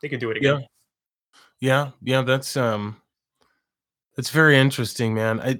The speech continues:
Speaker 2: eh, this, this whole thing is just, y-, you've done a very good job of opening my eyes. There's still so much to learn. Like, I am so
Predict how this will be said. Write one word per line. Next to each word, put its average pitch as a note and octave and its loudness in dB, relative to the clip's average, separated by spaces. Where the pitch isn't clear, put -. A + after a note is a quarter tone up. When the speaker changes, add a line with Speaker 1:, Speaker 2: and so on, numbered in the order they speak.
Speaker 2:
eh, - -16
this, D3 2
this E3 2
whole F3 2
thing D3 4
is G#2+ 2
just, B2 -4
y-, B2 -18
you've D#3 -2
done E3 6
a D3 4
very C#3+ 2
good C3+ 0
job A#2 4
of A2 -2
opening A2+ -2
my A2 0
eyes. G#2+ -4
There's A#2+ -4
still C3+ 0
so B2+ 2
much A#2 0
to A#2+ -4
learn. A2+ 0
Like, A2 -2
I C3+ 2
am B2+ 4
so C3 4